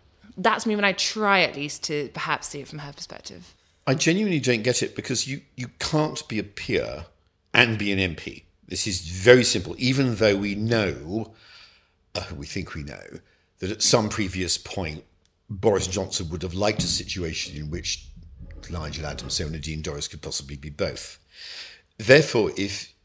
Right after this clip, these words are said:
Speaker 2: I were Nadine Dorries, I'd have been extremely suspicious of the idea that I could be granted a peerage while I was a sitting member of parliament. So I don't understand how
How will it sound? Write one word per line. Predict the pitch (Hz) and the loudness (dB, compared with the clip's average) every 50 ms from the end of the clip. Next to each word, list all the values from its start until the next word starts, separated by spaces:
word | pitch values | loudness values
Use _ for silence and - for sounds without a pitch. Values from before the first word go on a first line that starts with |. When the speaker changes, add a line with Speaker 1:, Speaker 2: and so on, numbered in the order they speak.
| _ - - | _ -2 2
Speaker 2:
I | 107 110 117 | 2 4 4
were | 110 | 2
Nadine | 104 101 98 92 92 92 90 87 | 0 -2 -4 -4 -4 -6 -4 -2
Dorries, | 101 92 90 80 71 - - - | -2 -2 -2 0 -2 -4 -4 -4
I'd | 92 92 | -4 -4
have | 87 92 | -4 -4
been | 92 104 101 95 92 | -6 -4 -4 -4 -4
extremely | - - - - - - - - - - - 95 98 113 110 107 107 95 78 | -6 -4 -2 0 2 2 2 0 -2 -6 -8 -4 -4 -2 -2 -2 -2 -2 -2
suspicious | 71 - 78 - - 95 87 - 76 - - | -4 -2 -2 -2 -4 -4 -6 -6 -6 -6 -8
of | 80 71 | -8 -8
the | 73 76 71 | -10 -10 -10
idea | 65 67 69 - 85 76 64 52 50 50 - - - _ _ _ _ _ _ _ _ _ _ _ _ | -10 -10 -8 -8 -8 -8 -8 -10 -14 -16 -16 -18 -20 _ _ _ _ _ _ _ _ _ _ _ _
that | - 95 92 | -4 -2 2
I | 95 95 95 | 4 2 2
could | 90 - - 78 | 2 0 -8 -10
be | - 76 | -10 -12
granted | 73 82 92 104 107 113 107 - 85 67 | -10 -4 0 0 0 0 0 -2 -6 -8
a | - | -10
peerage | - - - - 50 50 - - - - - - - _ _ | -12 -12 -12 -10 -10 -10 -12 -12 -12 -12 -12 -14 -14 _ _
while | 67 65 73 78 80 | -14 -8 -6 -6 -4
I | 78 78 | -4 -6
was | 80 85 - | -6 -6 -6
a | 80 | -4
sitting | 78 - - 90 82 - 87 82 78 78 - _ | -2 -4 -2 -2 -4 -6 -6 -6 -8 -10 -12 _
member | 87 80 71 69 73 | -12 -12 -12 -12 -14
of | 69 67 76 | -16 -16 -14
parliament. | - 98 92 87 80 73 64 60 60 - _ - - - - - - - - - - _ _ _ | -8 -6 -6 -4 -6 -8 -12 -14 -18 -20 _ -20 -20 -20 -20 -20 -20 -20 -20 -20 -20 _ _ _
So | - - 107 | -2 0 2
I | 101 95 | 2 0
don't | 101 98 113 117 123 - - | 2 4 4 4 4 2 -2
understand | 107 98 92 82 80 85 - - - 98 95 87 76 65 58 60 - - - _ _ _ _ _ _ _ _ - | -6 -6 -4 -2 0 0 0 0 0 -2 -2 -2 -4 -8 -12 -12 -12 -12 -12 _ _ _ _ _ _ _ _ -10
how | - - - - 104 101 101 101 101 101 98 98 98 98 95 92 92 87 76 | -8 -8 -6 -2 -2 0 0 2 2 0 0 0 -2 -2 -2 -4 -4 -6 -8